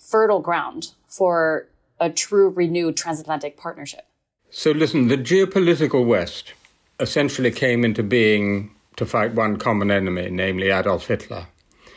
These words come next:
Speaker 2: and then continued and expanded to fight another common enemy, namely Joseph Stalin and his successors. I mean, of course, the West as culture and history has existed for centuries, but the geopolitical West only dates from, if you want, nineteen forty-one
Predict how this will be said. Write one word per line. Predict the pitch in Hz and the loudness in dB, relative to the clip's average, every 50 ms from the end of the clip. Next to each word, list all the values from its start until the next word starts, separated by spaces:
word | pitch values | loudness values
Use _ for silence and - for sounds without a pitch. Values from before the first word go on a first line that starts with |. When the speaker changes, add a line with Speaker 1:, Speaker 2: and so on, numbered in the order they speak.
| - - - - _ _ _ - | -20 -20 -20 -20 _ _ _ -4
Speaker 2:
and | - 123 107 107 104 | 0 2 4 6 6
then | 113 110 107 107 104 107 107 - - - - _ _ - | 4 4 4 6 6 4 4 2 -2 -10 -20 _ _ -6
continued | - - 110 104 104 - 131 127 123 117 113 101 98 | -2 0 0 2 2 2 2 4 4 2 2 2 2
and | 101 98 | 0 0
expanded | 98 92 - - - 113 101 101 95 85 95 95 92 | 0 -2 -2 -4 -2 -2 0 0 0 -2 -2 -4 -4
to | - 104 | -6 -6
fight | - - 104 95 90 | -2 -2 -2 0 0
another | 113 113 120 123 120 110 104 | 2 2 4 4 4 2 0
common | - 107 101 92 95 90 | 0 0 -2 -2 -2 -2
enemy, | 92 92 90 92 90 92 90 | -2 -2 -2 -2 -2 -2 -2
namely | 92 95 95 92 95 95 98 | 0 0 0 0 0 -2 -2
Joseph | 90 90 - 101 95 92 90 98 - | -2 0 0 0 0 0 -2 -4 -6
Stalin | - - - 110 101 98 95 92 92 | -6 -2 0 0 2 2 0 -2 -2
and | 90 90 90 85 | -4 -4 -4 -4
his | 101 101 - - | -4 -6 -6 -6
successors. | - - - - - 120 101 - - - - - - - - - - - - - - - | -10 -10 -8 -4 -2 -2 -2 -2 -6 -10 -12 -12 -14 -16 -16 -20 -20 -20 -20 -20 -8 -4
I | 104 | -2
mean, | 101 | -2
of | 101 101 | 0 0
course, | 117 107 - - | 0 -2 0 0
the | 117 | 0
West | 113 117 123 120 113 113 - - - | 2 4 2 2 0 -2 -6 -6 -6
as | 156 123 - - | -6 -6 -6 -4
culture | - 127 120 113 - - 107 | -2 -2 -2 -2 -2 -4 -4
and | 98 104 | 0 0
history | 127 123 117 - 120 101 | 0 0 0 0 -2 -2
has | 87 82 87 95 87 101 65 60 - - | -2 -2 -6 -8 -10 -10 -14 -16 -12 -10
existed | - 117 - 107 110 101 - - - | -10 -8 -2 -2 -2 -2 -2 -6 -4
for | - 110 | -4 -2
centuries, | - - 160 147 - - 110 95 87 - | 0 0 0 0 0 -2 -4 -4 -2 -4
but | 117 101 - | -4 -2 -2
the | 113 | -4
geopolitical | 104 110 165 190 185 185 - 151 127 107 101 95 98 92 | -2 2 2 2 2 2 0 0 0 0 0 0 -2 0
West | 90 90 87 85 - - - - _ _ _ - - - - - - _ _ _ _ _ - - | 0 -2 -4 -4 -8 -12 -16 -16 _ _ _ -20 -20 -20 -20 -20 -20 _ _ _ _ _ -18 -4
only | - 127 120 120 113 107 | 0 2 4 4 4 2
dates | 101 110 101 98 - - | 2 2 2 0 -2 -4
from, | - - 95 85 71 - _ _ _ - | -6 -6 -6 -6 -8 -12 _ _ _ -10
if | - 110 - | -10 -6 -4
you | 113 | -4
want, | 95 104 101 101 104 - - | 0 0 0 -2 -2 -2 -2
nineteen | 110 110 110 - 107 92 | 0 0 0 0 -2 0
forty-one | - 104 98 90 101 92 92 90 87 90 92 98 107 | 0 0 0 2 0 0 0 0 0 -2 -2 -4 -6